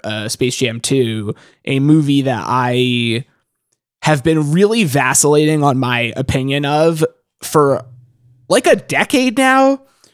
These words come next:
which feels like too long to have very serious opinions about a Space Jam sequel. Um,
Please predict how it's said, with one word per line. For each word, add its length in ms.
which 200
feels 600
like 240
too 240
long 360
to 100
have 240
very 320
serious 460
opinions 420
about 180
a 40
Space 240
Jam 200
sequel. 540
Um, 580